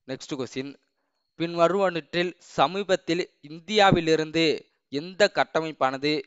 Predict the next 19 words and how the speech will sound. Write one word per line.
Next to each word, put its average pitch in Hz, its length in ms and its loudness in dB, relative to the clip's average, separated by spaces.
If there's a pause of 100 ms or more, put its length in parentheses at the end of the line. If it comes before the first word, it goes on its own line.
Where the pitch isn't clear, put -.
(160)
எஸ் 131 320 -8
சி 185 200 -8
ஓவின் 143 640 -2 (360)
அதிசயங்கள் 165 720 -2
பட்டியலில் 139 580 -2 (300)
சேர்க்கப்பட்டுள்ளது 135 840 -2 (100)
அப்படின்னு 120 320 -8
சொல்றாங்க. 123 500 -4
ஆப்ஷன் 117 320 -8
ஏ 123 260 -6
தாஜ்மஹால், 151 720 4 (400)
ஆப்ஷன் 120 340 -6
பி 131 300 -6 (400)
குதுஸ் 151 720 -4 (100)
மினார், 151 500 0 (340)
ஆப்ஷன் 123 280 -2
சி 135 440 -6
ஒற்றுமைக்கான 143 760 -4
சிலை, 151 500 -2